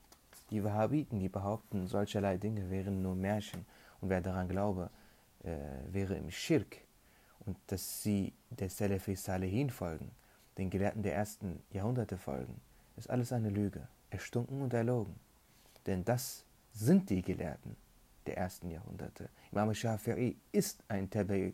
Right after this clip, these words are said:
Tabi'i. Sayyida Nafisa gehört zu den ersten Jahrhunderten und zu Ahlul Bayt. Das zeigt, dass die Wahhabiten, die behaupten, Muwahhidin zu sein, keine Muwahhidin sind.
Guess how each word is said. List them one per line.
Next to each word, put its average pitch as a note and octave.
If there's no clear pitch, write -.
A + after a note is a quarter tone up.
Tabi'i. F2+
Sayyida A2
Nafisa A#2+
gehört A2
zu G#2
den F#2+
ersten G2+
Jahrhunderten F2+
und G2+
zu -
Ahlul F#2+
Bayt. F#2
Das -
zeigt, B2
dass G2+
die G2+
Wahhabiten, G#2+
die G2+
behaupten, G2+
Muwahhidin G#2
zu A#2
sein, G#2+
keine F#2
Muwahhidin F2
sind. G2